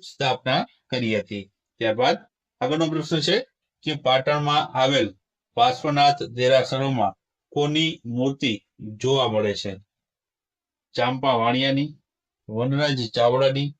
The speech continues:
રૂપસુંદરીની કે અણહિલ ભરવાડની? તો મિત્રો, આમાં પાટણના પાર્શ્વનાથ દેરાસરની વાત થઈ છે. તો આમાં મિત્રો છે, જવાબ આવશે, તે આવશે, ઓપ્શન બી આવશે, વનરાજ ચાવડાની મૂર્તિ છે આ પાર્શ્વનાથના દેરા-, દેરાસરમાં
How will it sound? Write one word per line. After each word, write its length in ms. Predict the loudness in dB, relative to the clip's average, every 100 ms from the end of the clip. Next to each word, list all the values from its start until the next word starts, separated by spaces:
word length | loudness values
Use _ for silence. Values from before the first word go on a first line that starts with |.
| _ _ -10
રૂપસુંદરીની 1000 | -6 -2 -4 -4 -2 0 0 0 0 -2 -10 _ -4
કે 220 | -2 -2
અણહિલ 720 | -4 -2 0 2 0 -2 -4 _ -2
ભરવાડની? 560 | 0 2 2 0 -6 -14 -18 _ _ _ _ _ _ _ _ _ -8
તો 100 | -6
મિત્રો, 200 | -2 -2
આમાં 480 | 0 0 0 -4 -2
પાટણના 520 | 0 2 0 0 -2
પાર્શ્વનાથ 720 | -2 0 -2 -2 0 0 0
દેરાસરની 480 | 0 0 0 -2 -2
વાત 240 | 0 0
થઈ 160 | 0 0
છે. 180 | 0 -2 -4 _ _ -4
તો 60 | 0
આમાં 260 | 2 2
મિત્રો 280 | 0 -2 -2
છે, 220 | 0 0 0 -4 -6
જવાબ 300 | 0 0 2
આવશે, 300 | 2 2 -2
તે 120 | 0
આવશે, 260 | 0 0 0
ઓપ્શન 400 | -2 -2 -4 -4
બી 200 | -2 0
આવશે, 380 | 0 0 -2 -4 _ -20 -10
વનરાજ 640 | -4 0 2 2 0 0 -4
ચાવડાની 520 | -2 0 2 0 0
મૂર્તિ 380 | -2 -4 -4 -4
છે 220 | -2 0
આ 160 | 0
પાર્શ્વનાથના 680 | 0 0 0 -4 -4 -2 -2
દેરા-, 380 | -2 -2 -2 -2
દેરાસરમાં 680 | -4 -2 0 0 -2 -4 -6